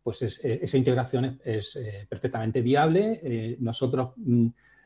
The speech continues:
por ejemplo, esas tres balsas que veis ahí en la diapositiva, eh, son, eh, tres registros de una tabla Postgre S Q L, eh,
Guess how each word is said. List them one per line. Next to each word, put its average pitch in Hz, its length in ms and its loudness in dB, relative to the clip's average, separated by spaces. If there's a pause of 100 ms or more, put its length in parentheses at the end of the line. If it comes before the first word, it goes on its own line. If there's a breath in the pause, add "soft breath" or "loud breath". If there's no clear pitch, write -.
(180 soft breath)
por 127 120 0
ejemplo, 131 400 2
esas 131 320 -6
tres 123 220 2
balsas 123 460 0
que 113 260 -2
veis 117 260 -2
ahí 131 320 0 (420)
en 120 160 0
la 113 180 2
diapositiva, 123 680 2 (380 soft breath)
eh, 117 600 0
son, 180 520 4 (460)
eh, 120 320 0
tres 175 220 6
registros 170 560 0
de 139 80 2
una 135 180 2
tabla 135 320 2
Postgre 127 300 4
S 135 220 0
Q 151 180 6
L, - 340 2 (600 soft breath)
eh, 135 340 0